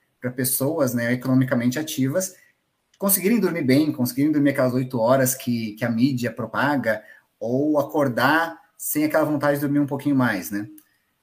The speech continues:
É, existem, existem algumas estimativas que dizem que até setenta por cento das pessoas têm queixas sobre o sono.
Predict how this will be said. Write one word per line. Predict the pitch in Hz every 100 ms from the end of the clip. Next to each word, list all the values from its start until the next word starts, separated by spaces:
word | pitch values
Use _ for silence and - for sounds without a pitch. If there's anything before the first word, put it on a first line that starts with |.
| _
É, | - 101
existem, | 104 175 - 247 233 - - _ _ _ _
existem | 127 135 - 220
algumas | 190 170 175
estimativas | 156 151 139 127 - 175 185 143
que | -
dizem | 117 120 151 160 180 185 _ _ _ _
que | -
até | 139 151
setenta | 190 202 233 269
por | 247
cento | 196 196
das | 185
pessoas | - 147 - 175 202
têm | 214 220 -
queixas | - 214 208 - 160 -
sobre | - - 143
o | 151
sono. | - 110 87 71